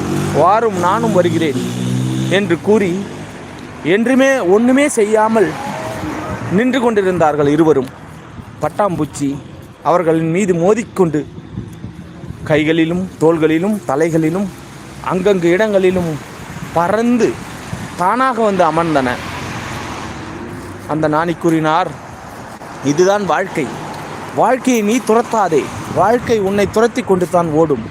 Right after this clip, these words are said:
இருப்பதை வைத்து சந்தோஷமாக வாழ கற்றுக்கொள். இருப்பதை போதும் என்ற மனதோடு வாழ கற்றுக்கொள்" என்று கூறினார்.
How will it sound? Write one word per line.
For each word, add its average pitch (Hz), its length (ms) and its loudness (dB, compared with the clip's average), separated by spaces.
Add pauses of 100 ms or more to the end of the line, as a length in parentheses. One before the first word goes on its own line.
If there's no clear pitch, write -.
(640)
இருப்பதை 202 500 2
வைத்து 180 360 2 (460)
சந்தோஷமாக 202 800 2
வாழ 170 380 4
கற்றுக்கொள். 160 500 0 (880)
இருப்பதை 208 460 4
போதும் 220 340 4
என்ற 170 200 0
மனதோடு 175 580 4
வாழ 160 360 2
கற்றுக்கொள்" 151 500 0
என்று 131 180 0
கூறினார். 117 540 0